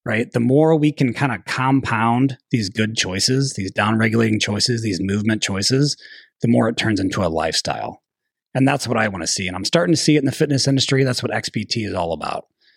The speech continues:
When you go to their things, it's all about how to eat clean, how to cook clean, community, ice and cold, um, instead of just that splat point. Like, that's great. That's great for somebody wanting to lose a bit of,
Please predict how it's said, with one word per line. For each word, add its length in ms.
When 100
you 60
go 140
to 60
their 120
things, 340
it's 140
all 140
about 320
how 180
to 80
eat 300
clean, 500
how 120
to 80
cook 220
clean, 520
community, 760
ice 260
and 140
cold, 540
um, 380
instead 280
of 100
just 220
that 260
splat 420
point. 240
Like, 80
that's 200
great. 320
That's 160
great 180
for 80
somebody 240
wanting 180
to 60
lose 200
a 40
bit 100
of, 160